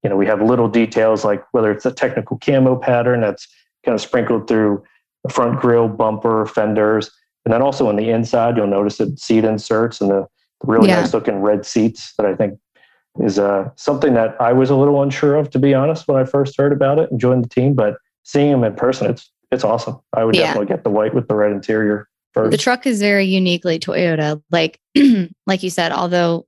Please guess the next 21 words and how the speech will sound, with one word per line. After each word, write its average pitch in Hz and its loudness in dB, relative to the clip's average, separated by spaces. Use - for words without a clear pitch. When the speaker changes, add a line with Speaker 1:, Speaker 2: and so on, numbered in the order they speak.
Speaker 2:
you 180 -4
know, 170 0
across 170 -4
the 160 0
industry, 175 0
they, 175 -2
trucks - -8
tend 170 -4
to - -2
mimic 170 2
each - -2
other, 170 2
at 165 -2
least 214 0
a 185 2
little 175 0
bit 170 0
in 165 0
a 160 -4
full 165 -2
size. 170 0